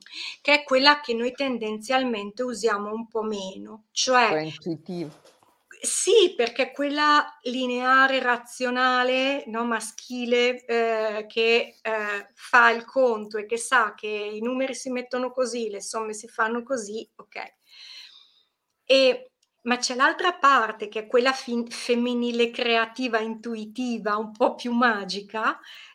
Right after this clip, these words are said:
Speaker 1: che è quella che deve lavorare, ehm, <laughs> in contemporanea. Anche lì noi mettiamo insieme, tutto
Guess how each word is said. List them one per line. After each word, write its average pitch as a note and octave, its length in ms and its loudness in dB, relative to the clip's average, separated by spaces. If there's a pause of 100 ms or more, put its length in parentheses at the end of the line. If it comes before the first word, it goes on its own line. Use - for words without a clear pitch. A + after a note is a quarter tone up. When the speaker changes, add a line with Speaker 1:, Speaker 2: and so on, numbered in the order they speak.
Speaker 1:
che D4+ 400 -2
è - 200 -14
quella C#4+ 340 2
che A3 140 -6
deve A3 240 2
lavorare, G#3+ 840 0
ehm, F#3 640 -8
<laughs> G#3 100 -4
in A3+ 140 -2
contemporanea. G3+ 1080 2
Anche G3 280 -8
lì A#3 240 -2
noi A3 180 0
mettiamo A3+ 460 -2
insieme, G3+ 720 0
tutto - 540 -14